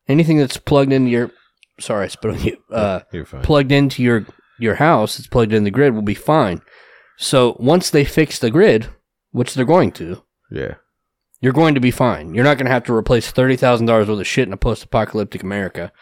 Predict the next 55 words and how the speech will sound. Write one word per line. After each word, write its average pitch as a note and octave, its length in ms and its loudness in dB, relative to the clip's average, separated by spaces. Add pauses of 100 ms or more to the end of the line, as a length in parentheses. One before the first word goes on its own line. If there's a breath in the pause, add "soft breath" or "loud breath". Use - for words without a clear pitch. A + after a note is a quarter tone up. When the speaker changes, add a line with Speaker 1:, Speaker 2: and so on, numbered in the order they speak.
(140 soft breath)
Speaker 2:
Hmm. C#3+ 120 -8 (360)
Speaker 1:
And B2+ 180 0
then C#3+ 440 0 (800)
I C#3 60 -4
was C3 180 -2
like, B2+ 160 0
"Well, C3 140 2
fuck, F3+ 300 0
like, G#2+ 200 0
what B2 140 2
if C3 140 0
they B2 140 0
do, B2+ 240 2
like A2+ 200 -2
I C#3 80 4
said, F#2+ 260 -4
more G#2 240 2
than G#2+ 180 2
one, G#2 320 0 (420)
more A2+ 200 2
than G#2+ 120 0
one A2 140 0
E G#2+ 100 0
M G#2 120 0
P B2+ 260 0
over F#2+ 200 0
a F#2 40 -2
period G2 240 0
of F2+ 60 -10
time? C3 260 -2
Speaker 2:
Mm-hmm. F2+ 160 -10 (360 soft breath)
Speaker 1:
Am G#2+ 80 0
I G#2+ 60 2
gonna G2+ 160 0
pay A2+ 200 0
all A2 140 4
this G2+ 180 -6
money, A2 320 0 (260 soft breath)
get G2 120 -6
this G2+ 120 -8
thing G#2 160 -4
plugged G#2 260 0
in, G2+ 120 -2
save G#2 200 -2
my G2 140 -2
shit, G#2 200 -2
and F#2 80 -6
then G2 80 -4
they F#2 100 -4
hit G#2 120 0
it F#2+ 120 -4
again G2 180 -4
and F#2+ 80 -6
I'm F2 80 -8
fucked?" - 340 -4